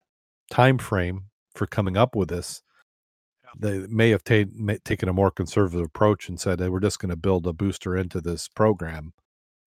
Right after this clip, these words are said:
Speaker 1: and see how that goes and what the results are." So, yeah, I'm, I'm sure everybody's gonna be bombarded with a lot of information here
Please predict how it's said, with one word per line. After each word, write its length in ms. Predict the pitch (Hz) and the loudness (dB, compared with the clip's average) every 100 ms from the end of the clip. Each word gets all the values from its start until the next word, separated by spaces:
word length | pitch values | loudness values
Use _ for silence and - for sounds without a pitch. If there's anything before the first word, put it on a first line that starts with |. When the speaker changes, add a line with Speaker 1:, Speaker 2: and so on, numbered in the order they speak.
| _ _ _ _ | _ _ _ _
Speaker 1:
and 420 | 117 98 85 82 80 | -4 -4 -4 -10 -14
see 200 | - - | -8 -4
how 140 | 87 87 | -2 -2
that 200 | 78 78 | -4 -6
goes 460 | - 90 76 - - - | -6 -6 -6 -14 -14 -10
and 80 | |
what 100 | 87 | -8
the 100 | - | -8
results 420 | 80 78 82 - 73 | -8 -4 -6 -6 -14
are." 180 | 71 - | -16 -16
So, 280 | - 73 - _ - _ _ _ _ 123 | -16 -16 -18 _ -20 _ _ _ _ -2
yeah, 140 | 117 | 2
I'm, 160 | 135 127 - | 2 2 4
I'm 160 | 127 143 | 4 6
sure 220 | - 123 | 4 6
everybody's 380 | 110 110 110 - | 6 6 4 2
gonna 140 | 104 | -2
be 100 | 98 | -2
bombarded 500 | 95 90 98 95 92 | -2 2 2 2 0
with 140 | 90 | -4
a 40 | 90 | -2
lot 220 | 90 87 | 0 0
of 100 | 82 | -4
information 520 | 87 - 82 82 - | -10 -8 -10 -8 -10
here 300 | 80 90 85 | -8 -6 -6